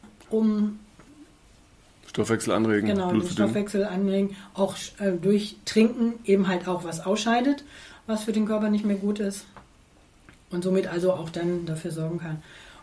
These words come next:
Speaker 1: Und wenn's dann gar nicht sich dünner werden,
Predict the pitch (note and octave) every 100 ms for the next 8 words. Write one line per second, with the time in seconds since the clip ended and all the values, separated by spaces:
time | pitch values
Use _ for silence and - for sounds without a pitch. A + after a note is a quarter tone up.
0 | - F#3 - - - D#3 G3 G3+ - E3+
1 | E3+ E3 E3+ G#3+ B3+ C4 - - - -
2 | - A3 A3 - - - - - _ _
3 | - - - - - _ _ - F#3 D#3+
4 | G#3+ A3+ G#3 G#3 - - F#3 F#3 G3+ G#3
5 | G3 G3